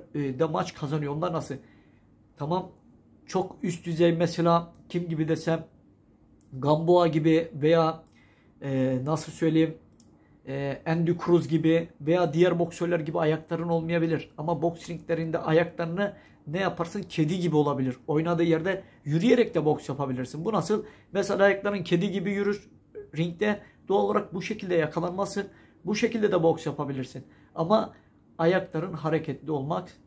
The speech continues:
zorunda olduğu sürece boks ringlerinde kazanırsın. Bakın, ayakları iyi olan boksörlere bakın. Ee, Tyson Fury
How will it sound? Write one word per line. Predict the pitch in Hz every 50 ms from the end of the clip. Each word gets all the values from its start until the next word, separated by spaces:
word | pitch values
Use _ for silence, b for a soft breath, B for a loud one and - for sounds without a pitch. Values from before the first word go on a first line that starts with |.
| _ _ -
zorunda | 131 131 151 151 143 135 131 135 165 175 180 170 - - _ _ _
olduğu | - 160 170 165 156 - 160 160
sürece | - - - 175 180 151 - 180 185 170 170 B B B B B B _
boks | 151 156 156 160 - -
ringlerinde | 151 139 123 - 143 131 139 139 143 175 170 170
kazanırsın. | - 151 135 135 160 156 156 151 - - 180 175 B B B B B B _
Bakın, | 147 170 170 170 - 127 - - - _ _ _ _ _ _ _ _ _ _
ayakları | 151 151 170 190 190 - - 185 185
iyi | 180 175 175
olan | 170 170 175 165 151
boksörlere | 165 165 - - 160 160 156 151 151 131
bakın. | 127 123 - 123 - - b b b b b b b b b b b b b b b b b b b b b b b b b b b _ _ -
Ee, | 160 147 147 143 135 135 127 -
Tyson | - 202 220 214 - 240 226
Fury | - 208 220 175 131 120